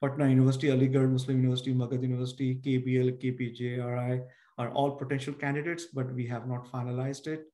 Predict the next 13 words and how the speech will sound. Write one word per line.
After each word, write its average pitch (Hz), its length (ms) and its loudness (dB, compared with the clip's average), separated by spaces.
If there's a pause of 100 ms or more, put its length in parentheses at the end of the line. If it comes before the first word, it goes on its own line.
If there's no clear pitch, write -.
(500)
because 131 360 -10
we 147 100 -8
first - 400 -10
wanted 139 500 -2
to 127 240 -4 (440)
walk 180 260 -2
first 135 260 -2
before 131 280 -2
we 127 120 0
start 135 380 -6
running. 131 500 0 (1000)
And 131 480 0 (220)
so, 139 560 0